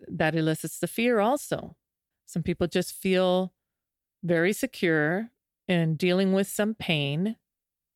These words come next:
and they'd rather deal with that, 'cause that's how it's been for them in the past, than venturing out into the great unknown, which is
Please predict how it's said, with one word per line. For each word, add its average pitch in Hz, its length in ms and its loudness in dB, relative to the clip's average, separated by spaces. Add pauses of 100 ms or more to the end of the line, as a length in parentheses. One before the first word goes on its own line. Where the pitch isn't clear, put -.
(800)
and 165 320 2
they'd 165 200 0
rather 180 280 2
deal 202 240 0
with 208 140 0
that, 165 480 -2 (160)
'cause 165 160 -8
that's - 460 -4
how 160 180 0
it's - 160 -6
been 226 180 0
for 226 120 -2
them 175 140 0
in 165 80 2
the 185 60 2
past, 156 640 -6 (380)
than 170 180 2
venturing 185 520 2
out 156 280 0
into 180 220 -2
the 165 100 0
great 170 400 0
unknown, 160 800 2
which 170 260 -4
is 165 380 0